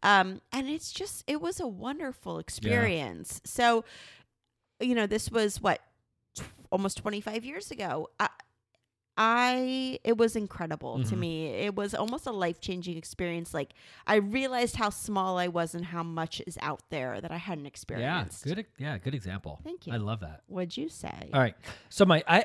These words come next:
Speaker 2: I had to do two because my first one was without you, and I felt like, "Ugh, I have to have one with Danielle as well."
Speaker 1: Hmm.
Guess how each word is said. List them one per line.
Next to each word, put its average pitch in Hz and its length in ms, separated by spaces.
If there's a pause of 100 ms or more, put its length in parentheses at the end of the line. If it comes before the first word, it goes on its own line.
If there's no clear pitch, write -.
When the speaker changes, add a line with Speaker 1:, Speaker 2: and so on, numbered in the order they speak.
Speaker 2:
I 196 120
had 247 280
to 190 80
do 143 220
two 113 320
because 147 260
my 165 140
first - 420
one 147 240
was 120 180
without 110 440
you, 113 420 (640)
and 123 100
I 110 100
felt 110 260
like, 107 360
"Ugh, - 80 (300)
I 107 60
have 95 220
to 113 100
have 101 320 (920)
one 147 200
with 120 140
Danielle 113 380
as 101 120
well." 110 340
Speaker 1:
Hmm. 381 340